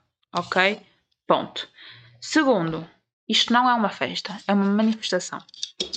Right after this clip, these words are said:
E tal como nas outras, há um propósito. E para quem não sabe, eu recomendo ir ouvir, desculpem outra vez, o, eh, o episódio. Eu acho que é o anterior,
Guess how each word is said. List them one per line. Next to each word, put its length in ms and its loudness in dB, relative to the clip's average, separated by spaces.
E 120 2
tal 340 2
como 100 0
nas 240 2
outras, 560 0
há 100 4
um 120 -2
propósito. 920 -2
E 80 -2
para 200 0
quem 460 -2
não 160 -2
sabe, 400 2
eu 100 4
recomendo 400 0
ir 160 4
ouvir, 480 0
desculpem 380 -8
outra 180 0
vez, 240 2
o, 240 6
eh, 520 4
o 140 2
episódio. 880 0
Eu 100 4
acho 240 2
que 60 0
é 40 4
o 60 4
anterior, 640 2